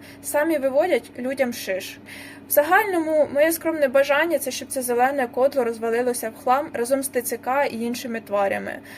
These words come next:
Може, тільки після повної розрухи тут можна буде щось побудувати, без олігархів і їх поставлених клоунів. Не працюють. Трейдинг.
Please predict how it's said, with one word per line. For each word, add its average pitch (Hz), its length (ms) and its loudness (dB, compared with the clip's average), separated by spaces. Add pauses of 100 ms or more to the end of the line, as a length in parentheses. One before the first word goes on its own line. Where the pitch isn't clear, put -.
(120)
Може, 277 240 0
тільки 254 300 -6
після 254 320 -2
повної 254 400 0
розрухи 240 540 -2
тут 220 200 -12
можна 233 240 -8
буде 208 260 -10
щось 220 240 -6
побудувати, 202 840 -2
без 226 200 -4
олігархів 233 680 -2 (220)
і 220 60 -8
їх 214 280 -4
поставлених 214 720 -4
клоунів. 185 600 -6 (760)
Не 262 140 0
працюють. 214 760 -4 (500)
Трейдинг. 214 440 0